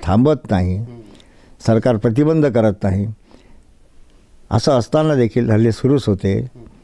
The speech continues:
Speaker 1: ते थांबावेत आणि सरकारने हल्लेखोरावर कठोर कारवाई करावी, या मागणीसाठी मी हा मोर्चा जो काढला,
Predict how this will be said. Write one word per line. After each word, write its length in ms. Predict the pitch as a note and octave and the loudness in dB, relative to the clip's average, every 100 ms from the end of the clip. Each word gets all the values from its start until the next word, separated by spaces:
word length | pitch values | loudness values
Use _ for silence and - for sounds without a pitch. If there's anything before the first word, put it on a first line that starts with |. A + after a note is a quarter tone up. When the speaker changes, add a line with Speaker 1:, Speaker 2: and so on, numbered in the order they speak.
| - - | -20 -2
Speaker 1:
ते 80 | B2+ - | -2 2
थांबावेत 560 | B2 D3+ D#3 G#2+ - - - - _ - _ - - - - - - - - - - - - - - - - - - - - | 2 4 2 0 -4 -20 -20 -20 _ -20 _ -20 -20 -20 -20 -20 -20 -20 -20 -20 -20 -20 -20 -20 -20 -20 -20 -20 -20 -20 -4
आणि 140 | C3 D3 | 0 2
सरकारने 420 | C#3+ C3+ D3+ C#3+ | 2 2 2 2
हल्लेखोरावर 540 | C3 C#3+ C#3 C#3 C#3 | 4 2 2 2 2
कठोर 280 | C3 A#2 C3 | 2 0 2
कारवाई 320 | C3+ A2+ A2+ | 2 2 2
करावी, 340 | G2+ G2 G2+ F2 - - - - - _ - - - - - - | 2 2 2 -2 -10 -20 -20 -20 -20 _ -20 -20 -20 -20 -20 -2
या 120 | A2 | 2
मागणीसाठी 580 | G#2 G#2 A2+ A2 G#2 A#2 | 4 4 4 2 0 0
मी 140 | G#2+ A2 | 2 2
हा 120 | G2+ | 2
मोर्चा 340 | F#2 F#2 G2+ | 2 0 0
जो 140 | F#2+ F#2+ | 0 0
काढला, 400 | E2+ F2+ F#2+ | 0 2 0